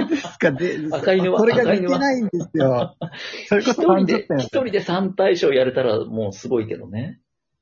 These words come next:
Speaker 1: いやー、そんな、あの、欲張りセットみたいなのができないんですよ。
Speaker 2: できないのか。いや、まあ、でも十分ですよね。
Speaker 1: はい。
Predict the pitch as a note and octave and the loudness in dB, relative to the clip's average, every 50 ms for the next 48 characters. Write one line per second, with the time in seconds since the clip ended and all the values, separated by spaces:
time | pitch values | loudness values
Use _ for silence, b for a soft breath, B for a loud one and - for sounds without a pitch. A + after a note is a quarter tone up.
0 | _ _ _ _ _ _ _ _ _ _ _ _ _ _ - A#2+ A#2 A#2 A#2 A2+ | _ _ _ _ _ _ _ _ _ _ _ _ _ _ -6 -4 -4 -2 -2 -4
1 | A2+ - - D3+ D#3+ D#3+ D#3 D#3 D3+ D3+ D3 C#3+ C#3+ C#3 C3+ C3+ C3 C3 B2 C3 | -4 -6 -6 -6 -4 -2 -2 0 0 0 0 2 2 2 2 2 0 0 0 -2
2 | C3+ C3 D#3+ D3+ D#3 D#3+ D#3+ D#3+ D#3+ D#3 C#3+ - D#3 - - C3 A#2 A2+ A#2+ A#2 | -2 0 0 2 2 2 2 2 2 0 0 -2 -4 -4 -4 -4 -4 -4 -4 -4
3 | A2+ A#2 A2+ A2 A2 A2+ A2 D3 - - G2+ A2+ A2+ A2+ A#2 G#2 - C3+ A#2+ G#2+ | -4 -2 -2 -4 -4 -4 -2 -2 -2 -2 -2 -2 -4 -4 -2 0 2 4 4 4
4 | G#2 G2+ G2 G2 G2+ F#2+ F#2+ G2+ A2 A#2 C3+ C3 C#3+ D3+ C#3+ C3+ B2+ C3+ C3 C3+ | 2 0 0 0 0 0 0 0 0 2 2 2 4 2 2 2 2 0 0 0
5 | C#3+ D3+ D#3+ D#3+ D#3+ E3 C#3 A2 G2 G2 G#2+ - E2+ F#2+ F#2 F#2 F#2+ - | 0 0 0 0 0 0 0 0 -2 -4 -6 -10 -10 -10 -12 -12 -16 -18